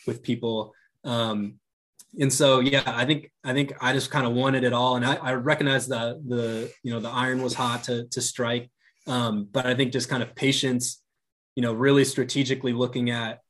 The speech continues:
um, you know, what's gonna help build my business. And, like, I think looking back at it, what I would have done differently is probably do even more promo pieces of, like,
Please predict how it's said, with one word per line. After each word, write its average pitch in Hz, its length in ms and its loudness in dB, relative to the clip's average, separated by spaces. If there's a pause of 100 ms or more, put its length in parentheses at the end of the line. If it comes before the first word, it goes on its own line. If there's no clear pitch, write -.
(120)
um, 107 540 -6
you 117 80 -6
know, 107 100 -4
what's 117 240 -2
gonna 120 300 -6
help 120 240 -2 (140)
build 120 180 2
my 117 120 0
business. 117 520 -4
And, 117 160 -4
like, 110 180 -4
I 120 60 0
think 139 180 0
looking 127 460 0 (340)
back 135 280 2
at 120 160 2
it, 117 340 -2
what 123 160 2
I 120 80 2
would 120 160 2
have 117 120 -2
done 113 420 -2 (200)
differently 120 520 0
is 107 100 -4
probably 123 380 2
do 127 400 2
even 127 440 2
more 120 400 2
promo 117 480 0
pieces 107 560 -4 (320)
of, 117 140 -4
like, 113 240 -4